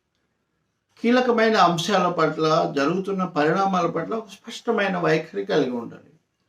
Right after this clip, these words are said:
హైడ్రా ఇప్పుడు కొన్ని నిర్మాణాలను, చెరువులను ఆక్రమించడమని, లేకపోతే అన్-,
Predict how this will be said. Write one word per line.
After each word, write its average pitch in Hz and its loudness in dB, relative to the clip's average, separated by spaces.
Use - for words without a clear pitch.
హైడ్రా 226 0
ఇప్పుడు 202 -2
కొన్ని 196 -2
నిర్మాణాలను, 180 0
చెరువులను 175 0
ఆక్రమించడమని, 165 0
లేకపోతే 160 -2
అన్-, 147 0